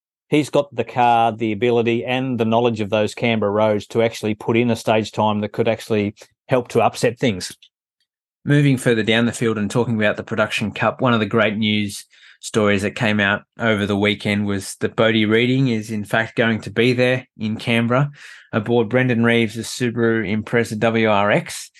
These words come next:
Speaker 2: Now, Bodie unfortunately crashed his car at the Adelaide Hills Rally recently, but through some funding and some very generous support from sponsors, he's been able to lease the Reeves car to compete in this event. And it's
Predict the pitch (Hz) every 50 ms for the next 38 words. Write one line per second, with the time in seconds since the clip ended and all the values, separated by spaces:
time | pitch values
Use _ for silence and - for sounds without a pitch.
0 | - - - _ _ _ _ 113 113 113 107 120 123 123 117 120 113 110 107 104
1 | 107 104 - 120 113 - 113 104 107 101 - - 117 110 107 - - - 113 113
2 | 107 - - - 107 104 104 104 98 - - _ - - - - 113 104 104 107
3 | 107 104 101 101 98 98 113 117 117 101 104 110 104 104 107 104 98 101 104 104
4 | - - 117 107 104 110 113 104 110 107 - - - _ - - - - - _
5 | - - 117 104 - 107 101 101 - - 117 120 123 120 123 120 120 113 110 104
6 | - 113 107 104 104 107 107 - - 107 113 120 120 120 110 107 113 113 113 110
7 | 107 101 - - - 101 - - 113 107 90 - - 107 101 101 95 - - -
8 | 120 123 120 - - 107 101 - - 117 113 113 - 117 110 107 104 104 98 110
9 | 104 101 101 104 110 117 110 - - - - - _ - - - - - - _
10 | _ _ _ _ _ - 113 104 104 104 104 104 104 101 - - - - 104 98
11 | 98 98 101 104 - - - - - - - 98 95 - 131 135 143 131 110 104
12 | 107 104 - - 101 107 127 156 160 143 139 123 123 123 - - -